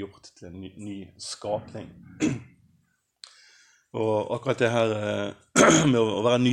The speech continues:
skapning er jo noe som Bibelen, et begrep som Bibelen bruker. At vi blir nye skapninger, sånn at Gud driver ikke og pusser opp det gamle mennesket. Han driver ikke et forbedringsprosjekt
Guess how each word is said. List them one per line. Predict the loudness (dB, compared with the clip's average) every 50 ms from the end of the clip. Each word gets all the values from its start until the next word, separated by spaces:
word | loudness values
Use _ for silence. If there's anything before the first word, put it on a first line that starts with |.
| 2
skapning | 0 -2 -2 0 0 0 0 -2 -6 -10 -8
er | -6 -6
jo | -6 -6
noe | -8
som | -8 -8 -8
Bibelen, | -8 -8 -8 -6 -6 -6 -6 -8
et | -10 -10 -10
begrep | -10 -6 -6 -6 -6 -6 -8
som | -10 -8 -6
Bibelen | -6 -6 -6 -6 -10 -10
bruker. | -10 -10 -10 -10 -12 -14 -14 -14 -18 -20 -20 -20 _ _ _ _ _ _ _ _ _ _ _ _ _ _ -20 -20
At | -14 -12 -10
vi | -10 -8
blir | -6 -6 -6 -6 -8 -10 -16 -20 _ _ _ _ _ _ _ _ _ _ _ _ _ _ _ _ _ _ _ _
nye | -12 -10 -8 -8 -6 -4 -4 -4
skapninger, | -4 -6 -6 -6 -8 -8 -8 -10 -12 -12 -10 -10
sånn | -10 -10 -10 -10
at | -8 -8
Gud | -8 -8 -6
driver | -4 -4 -4 -4 -4 -6 -6 -8
ikke | -10 -12 -14 -14 -12 -10 -8
og | -6 -6 -6 -6 -8 -10 -16 -20 -20 -20 -20 -20 -20 -20 -20 -20 -20 -20 -20 -20 -20 -20 -20 -20 -18 -16 -16 -16 -16 -18 -20 -20 _ _ _ _ -14 -8
pusser | -6 -6 -4 -2 -2 -2 -2 -2
opp | -6 -10 -10 -14 -16 -14 -14 -14 -14 -16 -18 -20 -20 -16
det | -14 -12 -8 -6
gamle | -6 -6 -6 -6
mennesket. | -8 -8 -8 -8 -10 -12 -12 -14 -14 -14
Han | -16 -12 -8
driver | -8 -6 -6 -6 -8 -10 -10
ikke | -12 -14 -14
et | -14 -14 -12
forbedringsprosjekt | -12 -8 -6 -4 -4 -4 -6 -8 -12 -12 -12 -12 -12 -14 -16 -14 -14 -12 -12 -14 -14 -16 -20 -20 _ _ -14 -12